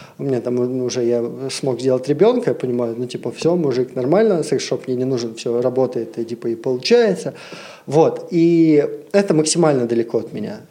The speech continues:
Вот прям на другой какой-то конце галактики. А что происходит потом? Меня зовут друзья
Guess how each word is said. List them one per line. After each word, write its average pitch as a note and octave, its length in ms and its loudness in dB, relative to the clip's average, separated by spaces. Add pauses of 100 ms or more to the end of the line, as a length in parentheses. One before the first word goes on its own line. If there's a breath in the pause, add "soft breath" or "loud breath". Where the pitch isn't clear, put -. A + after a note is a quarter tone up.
Вот C#3+ 280 -6
прям C3+ 760 -4
на F3+ 180 4
другой F3+ 380 2
какой-то A#2+ 840 -2
конце C3+ 260 -2
галактики. B2 560 0 (520 loud breath)
А C3+ 520 2
что - 180 0
происходит F3 400 0
потом? A#2+ 260 0
Меня A3+ 540 2
зовут E3+ 480 0
друзья C#3+ 500 0